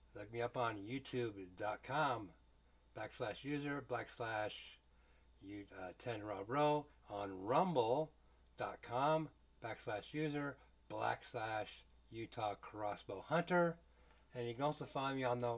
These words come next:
World Wide Web at utah crossbow hunter dot com. And also, you can send me an email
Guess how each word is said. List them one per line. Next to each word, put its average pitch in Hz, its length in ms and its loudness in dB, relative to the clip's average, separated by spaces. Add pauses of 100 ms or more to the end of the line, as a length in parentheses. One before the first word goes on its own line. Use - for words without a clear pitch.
World 120 420 2
Wide 117 320 2
Web 160 420 4 (540)
at 104 200 -8
utah 120 500 0
crossbow 104 720 -2
hunter 160 540 2 (680)
dot - 220 -10
com. 156 380 4 (1300)
And 117 320 -2
also, 143 760 4
you 120 120 -8
can 113 160 -6
send 127 280 -2
me 120 120 -2
an 117 120 -4
email 143 500 2